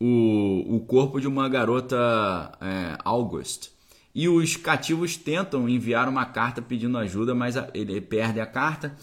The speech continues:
E a Prairie pergunta pro Rap sobre a August, mas fica com raiva, né? E o empurra escada abaixo e foge. E ela chega até um penhasco, mas é atingida na cabeça por uma coronha de rifle.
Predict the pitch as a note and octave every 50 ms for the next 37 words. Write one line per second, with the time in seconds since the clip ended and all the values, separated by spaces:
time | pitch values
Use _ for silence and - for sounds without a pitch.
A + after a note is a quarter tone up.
0 | - - - _ - B2 D3+ D3 C#3+ C3 C3+ C#3 D3+ E3 E3 D3+ C3 - C#3 B2+
1 | B2 A#2+ C3+ C#3 D3 C3+ - C3 B2+ A2+ A2 A#2 B2+ C3+ C3 B2 A2 - - A2+
2 | G#2+ A2+ A#2 A#2 A#2 C3 D3 D#3 D#3+ E3 E3 - - - - - _ - A#2 B2
3 | B2 - C#3 C3+ C3+ E3 D3 B2+ G#2+ G2+ A#2 C3+ D3 C#3 A#2 A#2 A#2 A#2 A#2 A2+
4 | A2 G#2+ G#2+ A2+ A2+ A#2 A#2+ B2 A#2+ A#2 B2 G#2+ A#2 A#2+ B2 A#2+ A#2+ - B2 A#2+
5 | A#2+ A#2 G2+ G2+ G#2+ A2+ - - - - - A2 A2+ A2+ A#2+ A#2 - - - -
6 | _ - - - - - - - _ G#2+ A2 A2+ A2+ A#2 B2 A#2+ - - - A#2
7 | A#2 B2 A#2+ A2+ - A#2 A#2 B2 B2 B2 C3 B2 A2 G#2 G#2+ A#2 B2 - - B2+
8 | B2 A#2+ A2+ G#2 G#2+ A2 A2 A2 A2+ A2+ - A#2+ A2+ G2+ F2 E2+ G2 G#2 G2+ G2+
9 | G2 F#2+ F2+ E2 E2 - - - _ _ _ F#2 F#2+ F#2 - G#2+ F#2 F2 F#2+ F#2+
10 | F#2 - - - G2+ G2 G2+ G2+ G2 G2 - - G#2 G2 F#2+ F#2+ F#2+ G2 G2+ G2
11 | F#2 G#2 A2 F2 D#2+ F#2 F2+ - - D#2+ D#2 -